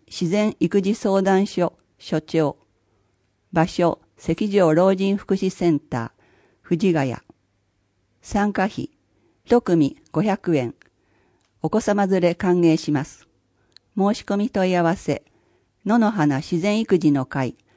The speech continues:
箱森。電話、ゼロ九ゼロ、一五五一の一六三八。ときめきパーティーin筑西。日時、十月二日日曜、午後一時から四時三十分。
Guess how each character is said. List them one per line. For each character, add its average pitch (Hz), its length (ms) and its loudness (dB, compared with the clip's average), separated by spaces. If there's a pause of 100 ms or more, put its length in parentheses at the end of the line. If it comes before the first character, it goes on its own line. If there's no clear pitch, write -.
(160)
箱 208 280 -2
森。 151 380 0 (800)
電 175 300 6
話、 160 180 2 (360)
ゼ 170 140 2
ロ 202 140 2
九 185 300 0
ゼ 147 160 2
ロ、 127 140 -4 (460)
一 220 300 -4
五 220 240 4
五 190 240 2
一 196 240 0
の 131 180 -2 (220)
一 196 240 -4
六 214 240 0
三 151 300 -4
八。 - 340 -10 (1400)
と 156 120 -6
き 233 120 -2
め 233 140 0
き - 100 -16
パ 214 200 2
ー 233 40 2
テ - 160 -6
ィ 139 160 0
ー 185 60 -4
in 180 160 0
筑 - 260 -6
西。 - 380 -4 (840)
日 208 300 0
時、 135 260 -4
十 202 220 2
月 208 240 0
二 - 200 -10
日 180 140 -2
日 175 320 -4
曜、 175 240 0 (500)
午 208 140 2
後 175 140 4
一 190 200 -2
時 185 120 -4
か 139 140 -6
ら 120 200 -6
四 190 140 0
時 180 100 -4
三 180 260 -2
十 180 140 -4
分。 127 340 -8